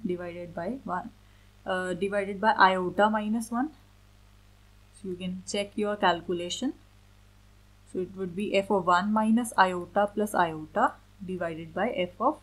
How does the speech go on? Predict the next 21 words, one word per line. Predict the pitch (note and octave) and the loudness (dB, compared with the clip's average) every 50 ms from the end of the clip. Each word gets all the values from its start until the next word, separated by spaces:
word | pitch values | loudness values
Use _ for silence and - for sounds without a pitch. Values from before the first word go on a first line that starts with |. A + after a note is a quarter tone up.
| - - - - - - - - - | -14 -20 -20 -20 -20 -20 -20 -8 -4
one | F3+ F3+ F#3 G3+ G#3+ | -2 -2 0 2 2
minus | A3+ A#3+ A#3+ B3 B3 C4+ C4+ - | 2 2 2 0 -2 -2 -2 2
iota | - G#3+ G#3+ A3 A3 A3 A3 A3+ B3 A#3+ | 4 4 4 2 0 -6 -4 -4 -4 -2
minus | A#3+ A#3+ A#3 A#3 A3 A3+ A3+ - - | -2 -2 0 2 2 0 0 0 0
iota, | G3+ G3+ G#3+ G#3+ G#3+ G#3 A3 C4+ D4+ - - - - - - | 0 0 0 -4 -8 -4 -2 -2 -2 -2 -6 -20 -20 -16 -10
right? | G#3 G#3 A#3 C4 - - - - - _ _ _ _ - | -8 -8 -8 -8 -12 -16 -20 -20 -20 _ _ _ _ -2
And | - F#3+ F#3+ - | -2 0 0 0
again, | G3 F3+ G3+ G3+ G#3+ A#3 A#3+ | 0 0 0 0 2 2 0
you | B3 B3 A#3 | 0 -2 -2
can | - B3 A#3 | 0 0 2
simplify | A3 A3+ G#3 G#3 G#3 G#3+ A3 A3+ A3 G#3+ G#3+ | 2 2 2 0 0 -2 -2 -2 -2 -2 -2
this | G3+ G#3+ A3 - | -2 -4 -6 -6
thing | - - B3 D4 D#4 - - - _ - - - - | -4 -4 -4 -4 -4 -6 -12 -20 _ -20 -20 -16 -8
either | - F#3+ F#3 F#3+ G3 G3 G3 | -6 -4 -4 -2 -2 -2 -2
by | F#3 G3+ G3 | -2 0 2
applying | G3 F#3+ G3 F#3+ G3 F#3+ F#3 F#3+ F#3 | 2 2 2 2 0 -2 -2 -4 -4
componendo | F#3 F#3+ F#3 F#3 - F#3+ F#3 F#3 F#3 F#3 | -4 -4 -4 -4 -2 -2 -2 -2 -2 -4
or | F#3+ F#3+ F#3+ | -4 -4 -4
dividendo | F3+ F#3 F3 F3+ E3+ F3 F3 E3+ F3 F#3+ A#3 C#4 | -4 -4 -4 -6 -6 -8 -10 -10 -8 -8 -8 -6
or | C4+ B3+ A3+ | -6 -8 -6
simply | - A3 G3 F#3 F#3 F#3+ - G#3+ C4 D#4 | -4 -4 -4 -4 -6 -4 -2 -2 -2 -2